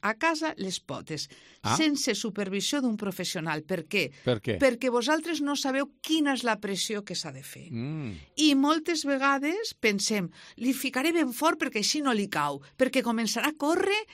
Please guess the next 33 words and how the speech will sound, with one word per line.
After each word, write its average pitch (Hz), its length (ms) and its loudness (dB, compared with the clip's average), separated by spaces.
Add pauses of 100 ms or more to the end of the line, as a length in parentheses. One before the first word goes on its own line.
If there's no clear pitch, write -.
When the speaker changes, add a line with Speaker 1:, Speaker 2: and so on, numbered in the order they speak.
(180)
Speaker 1:
i 262 140 2
perdrà». 226 480 2 (140)
No, 202 640 2 (180)
perquè 202 360 -2
la 170 180 0
pressió 311 760 0 (480)
pot, 254 260 4 (280)
eh, 208 140 2
tallar 208 540 2
el, 190 440 -2
el, 170 680 -2 (160)
la 170 160 0
sang 320 260 4 (160)
Speaker 2:
Ah. 120 280 0 (460)
Speaker 1:
i, 196 560 0
Speaker 2:
I - 100 -2
pot 104 160 2
perdre 101 220 2
la 90 120 0
pota, 139 200 -2
al - 60 -2
final. 90 200 0
Speaker 1:
Sí, 78 280 -4
clar, 139 180 -6 (220)
i 165 100 -6
tenim 147 260 -6
que 151 80 -8
amputar 147 280 -4
Speaker 2:
Ah, - 40 2
Speaker 1:
la 143 60 0
Speaker 2:
caram. 147 240 4
Speaker 1:
pota, 78 140 -4
clar. 143 280 -8